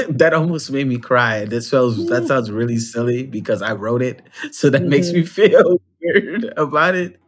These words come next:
Speaker 1: But I, I remember writing that, and I don't know, like, I mean, Sharon, even being able to hold, like, okay, now this might make me cry, but, like, you know, I,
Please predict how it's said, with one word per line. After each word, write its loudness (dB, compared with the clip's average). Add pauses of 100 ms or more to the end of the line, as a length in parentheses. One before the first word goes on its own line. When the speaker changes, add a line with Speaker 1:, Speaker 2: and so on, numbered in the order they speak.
(480)
Speaker 1:
But 4
I, 2
I 0
remember 2
writing -2
that, -14
and -10 (680)
I 2
don't 4
know, -6
like, -6
I -14
mean, 0
Sharon, -2
even 2
being -2
able -4
to 0
hold, -4
like, -2 (420)
okay, -6
now -8
this -10
might -10
make -18
me -20
cry, -18 (100)
but, -2
like, -2 (1400)
you 2
know, 0
I, -8